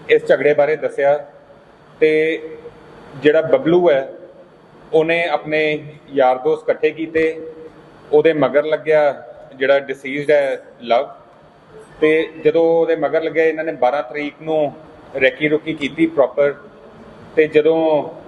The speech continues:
ਰੈਕੀ ਕਰਨ ਤੋਂ ਬਾਅਦ ਦਿਨੇ ਇਹਨਾਂ ਨੇ ਰੈਕੀ ਕੀਤੀ ਤੇ ਰਾਤੀ ਗਿਆਰਾਂ ਵਜੇ ਇਹਨੂੰ, ਲਵ ਨੂੰ ਇਹਨਾਂ ਨੇ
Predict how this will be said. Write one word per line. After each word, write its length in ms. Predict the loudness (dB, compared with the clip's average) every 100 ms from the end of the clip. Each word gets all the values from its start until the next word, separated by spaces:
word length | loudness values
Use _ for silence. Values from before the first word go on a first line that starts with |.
| -8 0
ਰੈਕੀ 340 | 2 2 -2
ਕਰਨ 220 | -4 -2 0
ਤੋਂ 140 | 0
ਬਾਅਦ 360 | 2 0 0 -4
ਦਿਨੇ 200 | -4 -4
ਇਹਨਾਂ 200 | -4 -6
ਨੇ 60 | -6
ਰੈਕੀ 220 | -6 -8
ਕੀਤੀ 280 | -10 -6 -2
ਤੇ 140 | 2
ਰਾਤੀ 300 | 0 -2 -6 0
ਗਿਆਰਾਂ 260 | 0 2
ਵਜੇ 340 | -2 -2 -6 -8 -16 -20 -20 -20 -6 0
ਇਹਨੂੰ, 480 | 2 2 2 -2 -8 -14 0
ਲਵ 240 | 2 2 2
ਨੂੰ 160 | 0
ਇਹਨਾਂ 160 | 2 0
ਨੇ 300 | -2 -4